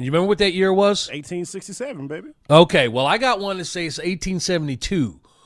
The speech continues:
Speaker 1: So I was, 'cause I couldn't remember the year here, and that is another school that was founded, eighteen seventy-two. You wanna take a guess?
Speaker 2: Well, th-, the deal is this. From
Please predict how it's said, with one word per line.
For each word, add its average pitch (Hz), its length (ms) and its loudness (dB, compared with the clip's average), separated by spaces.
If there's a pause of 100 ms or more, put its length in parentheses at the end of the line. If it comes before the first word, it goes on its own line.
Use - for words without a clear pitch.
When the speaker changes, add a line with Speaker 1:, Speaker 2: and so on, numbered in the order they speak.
(260)
Speaker 1:
So 135 100 -6
I 139 40 0
was, 151 180 0
'cause 131 160 -6
I 131 60 -2
couldn't 165 180 -6
remember 151 180 -2
the 147 60 -4
year 143 180 0
here, 113 200 -4 (280)
and 127 460 0
that 160 240 2
is 139 200 -2
another 120 300 -2
school 113 360 -10
that 101 180 -14
was - 100 -14
founded, 160 520 -12 (100)
eighteen 196 420 -6
seventy-two. 170 600 -4
You 110 140 -6
wanna 147 200 -8
take 165 160 -12
a 123 80 -14
guess? 160 420 -12 (920)
Speaker 2:
Well, 233 320 -2 (140)
th-, - 160 -16
the 202 100 0
deal 233 220 -2
is 160 100 -4
this. 180 300 -8
From 196 420 -4